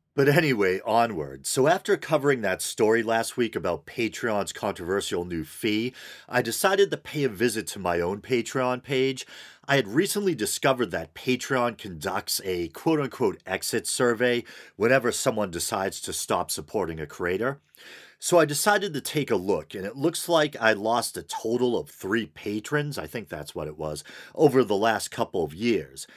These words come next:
And I think it was just last week that I stated I was up to about forty bucks a month. Well, it looks like I dropped down to about <laughs> thirty-three.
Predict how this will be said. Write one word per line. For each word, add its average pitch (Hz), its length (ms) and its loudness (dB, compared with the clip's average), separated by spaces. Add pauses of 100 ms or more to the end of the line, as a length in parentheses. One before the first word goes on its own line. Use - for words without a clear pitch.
(280)
And 131 140 2
I 131 120 2
think 214 280 -4
it 214 100 2
was 117 220 0
just - 380 -2
last 107 340 0
week 117 320 0
that 104 160 -2
I 90 120 -4
stated 98 440 0
I 87 140 -2
was 85 440 -4 (120)
up 160 220 -4
to 160 220 2
about 92 300 2
forty 104 420 0
bucks 92 360 0
a 87 40 -6
month. 95 360 0 (340)
Well, 156 140 6
it 160 80 0
looks 180 240 2
like 208 160 2
I 113 100 8
dropped 110 440 2
down 104 280 4
to 107 120 -2
about 85 240 0
<laughs> - 20 -16
thirty-three. 95 880 0